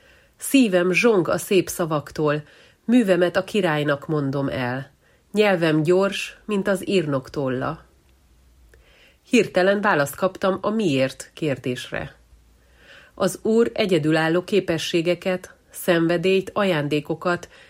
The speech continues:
és tapasztalatot adott nekem, hogy íróként és szerkesztőként szolgálhassam őt.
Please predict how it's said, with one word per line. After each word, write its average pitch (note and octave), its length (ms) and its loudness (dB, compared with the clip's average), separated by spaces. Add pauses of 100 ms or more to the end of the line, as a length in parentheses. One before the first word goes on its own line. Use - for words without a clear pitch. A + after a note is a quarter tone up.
(120)
és - 200 0
tapasztalatot D#3 800 -2
adott D#3 320 -2
nekem, F3 520 -4
hogy F#3+ 220 -4
íróként F3 680 0
és G3 140 -2
szerkesztőként D#3 880 -2
szolgálhassam C#3+ 880 -4
őt. B2 380 -6